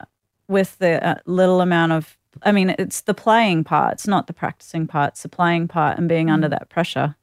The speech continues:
Speaker 1: If you do that more regularly, you know, it just, it just comes naturally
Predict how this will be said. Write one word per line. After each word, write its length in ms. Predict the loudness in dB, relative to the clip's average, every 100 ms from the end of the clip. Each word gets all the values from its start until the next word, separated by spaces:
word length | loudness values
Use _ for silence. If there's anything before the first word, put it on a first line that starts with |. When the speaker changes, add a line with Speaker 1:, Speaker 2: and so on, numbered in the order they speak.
| _ _ _ _ _
Speaker 1:
If 100 | -8 -6
you 60 |
do 240 | -2 0 2
that 220 | 2 2
more 160 | 0
regularly, 640 | 0 0 0 0 0 -2 -4 _ _ _ _ _ _ -4
you 80 | 0
know, 220 | 0 -2
it 100 | -6
just, 300 | -6 -8 -10 _ _
it 140 | -8 -6
just 200 | -6 -6
comes 280 | -4 -4 0
naturally 640 | -2 -2 -4 -2 -2 -2